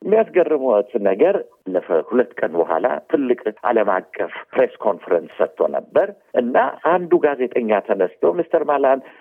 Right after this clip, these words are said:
ይሄ አዲስ የሚነግሩን ነገር አፓርታይድ የሚባለው ምንድን ነው?" ብሎ ይጠይቀዋል። የተናገረው ነገር ምንድን ነው? "አፓርታይድ ማለት ሌላ ነገር አይደለም።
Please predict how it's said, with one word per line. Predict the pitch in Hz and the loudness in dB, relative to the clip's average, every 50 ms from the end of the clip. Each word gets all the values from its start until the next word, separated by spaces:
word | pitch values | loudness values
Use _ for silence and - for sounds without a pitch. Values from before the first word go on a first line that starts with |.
| _ - | _ 2
ይሄ | 160 170 185 190 175 | 4 6 6 6 6
አዲስ | 160 165 - - 160 156 - - | 4 2 0 -2 -4 -2 2 2
የሚነግሩን | 156 139 131 120 107 120 127 123 135 127 127 123 104 117 117 117 107 | 2 4 4 2 2 0 -2 -2 0 2 0 0 2 2 0 0 2
ነገር | 104 113 98 98 107 101 | 2 2 2 2 2 2
አፓርታይድ | 101 98 - 123 127 117 107 - - 104 98 92 | 0 -2 -2 -2 -2 -2 -2 -2 0 0 2 2
የሚባለው | 107 92 92 101 101 - 104 98 92 101 | 0 0 -2 -4 -2 0 -2 0 0 0
ምንድን | 110 143 220 285 254 208 117 | 0 0 -2 0 0 -2 0
ነው?" | 110 110 95 | 0 -2 -2
ብሎ | 170 92 123 | 0 2 2
ይጠይቀዋል። | 208 240 240 214 214 185 - - 107 - - _ _ - | 2 2 0 0 -2 0 0 0 -2 -2 -4 _ _ -4
የተናገረው | 185 233 233 - 165 175 190 175 175 170 - 156 147 139 131 | -2 -2 0 0 0 0 0 -2 -2 0 0 0 2 2 0
ነገር | 123 117 113 110 117 107 95 | 0 -2 -2 0 -2 -2 -2
ምንድን | 90 90 87 80 82 80 - | -6 -8 -8 -8 -10 -10 -6
ነው? | - 151 208 269 254 - _ _ _ _ _ _ | -6 -6 -6 -6 -8 -14 _ _ _ _ _ _
"አፓርታይድ | - 113 113 113 - - - - 160 180 202 208 214 - - - 202 185 202 214 - _ _ _ - | -4 -2 -2 -4 -8 -12 -6 -2 -2 0 0 -2 -4 -8 -4 0 0 0 0 -2 -6 _ _ _ -2
ማለት | 123 117 117 113 120 - 196 - 135 | -2 0 0 2 0 0 0 -2 -4
ሌላ | 110 101 101 98 101 98 98 98 | -2 0 2 2 2 2 2 2
ነገር | 101 98 80 90 90 85 | 0 0 0 0 2 2
አይደለም። | 87 82 78 76 - - 78 78 90 127 170 202 | 2 2 0 0 0 -2 -2 0 0 -2 -2 -2